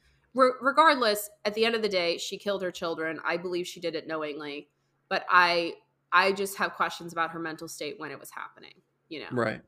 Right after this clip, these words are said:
Speaker 1: Um, and I think that she had been through so much shit in her life, and I think that this breakup with Finley was just, like, one thing that set her over the,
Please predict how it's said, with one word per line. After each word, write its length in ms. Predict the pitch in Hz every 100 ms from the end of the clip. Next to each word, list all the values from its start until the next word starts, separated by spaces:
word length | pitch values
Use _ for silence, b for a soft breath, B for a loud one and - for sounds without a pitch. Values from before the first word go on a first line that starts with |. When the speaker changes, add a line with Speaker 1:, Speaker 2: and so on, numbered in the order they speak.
| _ _ _ _
Speaker 1:
Um, 360 | 185 160 156 156 -
and 240 | 175 170 -
I 180 | 170 175
think 540 | - - 202 190 -
that 240 | 180 156 -
she 340 | - 220 208
had 180 | 208 175
been 200 | 175 170
through 140 | 165
so 260 | - - 208
much 200 | 190 185
shit 220 | - 185
in 80 | 175
her 100 | 165
life, 440 | 160 151 151 147 -
and 80 |
I 120 | 160 156
think 260 | - 170
that 160 | 160 156
this 180 | 151 151
breakup 520 | - 165 165 151 -
with 140 | 147
Finley 340 | - 160 151 143
was 160 | 151
just, 180 | 131 -
like, 140 | 143 -
one 240 | 147 139
thing 220 | 135 120
that 100 | 120
set 160 | - 143
her 140 | 135
over 160 | 143 131
the, 180 | 92